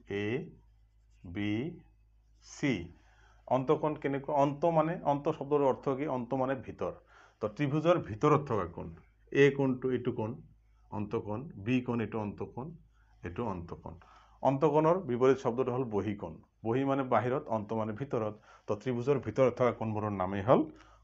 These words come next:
অন্তকোণ। মনত থাকিব, মৰমৰ ছাত্ৰ-ছাত্ৰীসকল, এটা ত্ৰিভুজত তিনিটা অন্তকোণ থাকে, যেনেকৈ আমাৰ এ বি চি ত্ৰিভুজটোত এংগল এ, এংগল বি, এংগল চি,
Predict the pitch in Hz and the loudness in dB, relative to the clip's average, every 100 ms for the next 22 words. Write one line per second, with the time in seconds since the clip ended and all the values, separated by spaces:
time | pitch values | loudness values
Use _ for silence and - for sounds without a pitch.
0 | - 101 98 95 127 165 170 - - _ | -2 0 0 0 2 2 0 -10 -14 _
1 | 101 82 78 _ _ 113 113 135 139 185 | -6 -6 -8 _ _ -4 -2 0 2 2
2 | 233 - - _ 123 131 131 131 131 135 | 0 -4 -20 _ 2 2 2 -2 -2 0
3 | 143 170 285 113 127 120 123 135 151 220 | 0 0 -2 -2 -2 0 -2 0 0 -2
4 | - 113 117 104 104 113 120 110 151 123 | -2 -2 0 0 -2 -4 -4 -4 -4 -4
5 | 110 110 104 104 104 107 104 107 107 104 | -4 -4 -4 -2 -2 -2 -4 -6 -6 -8
6 | 101 196 - - - - 101 101 110 104 | -4 -6 -6 -16 -20 -10 -6 -4 -4 -2
7 | 107 117 92 98 95 90 101 113 - 95 | -2 -2 -6 -8 -8 -6 -6 -6 -8 -8
8 | 95 90 | -8 -8